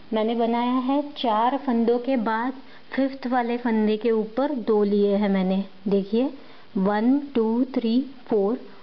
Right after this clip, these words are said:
और उसके बाद मैंने दो बनाए हैं। देखिए, ये यहाँ पे है One, two, three, four और उसके बाद ये दो,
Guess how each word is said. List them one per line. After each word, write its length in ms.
और 240
उसके 400
बाद 420
मैंने 360
दो 260
बनाए 440
हैं। 260
देखिए, 480
ये 140
यहाँ 280
पे 120
है 420
One, 360
two, 320
three, 380
four 460
और 140
उसके 360
बाद 260
ये 220
दो, 220